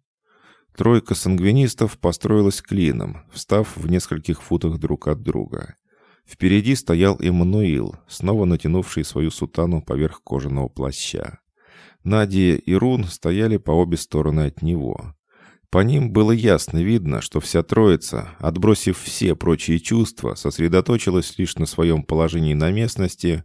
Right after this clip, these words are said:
и оценке уровня возможной опасности. Эрин подошла ближе к Джордану, надеясь в случае чего на его защиту.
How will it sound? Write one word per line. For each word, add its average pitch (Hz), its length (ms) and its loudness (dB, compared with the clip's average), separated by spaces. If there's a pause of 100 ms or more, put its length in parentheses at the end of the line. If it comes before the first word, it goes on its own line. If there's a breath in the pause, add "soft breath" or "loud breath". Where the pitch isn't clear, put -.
(100)
и - 80 -4
оценке 90 500 -4
уровня 82 460 0
возможной 71 520 -2
опасности. - 800 -8 (760 loud breath)
Эрин 123 340 2
подошла 95 500 0
ближе 92 300 2
к 95 80 -4
Джордану, 58 720 -2 (140)
надеясь 95 500 0
в - 100 -14
случае 82 380 -2
чего 90 320 -2
на 80 80 0
его 73 220 0
защиту. - 760 -6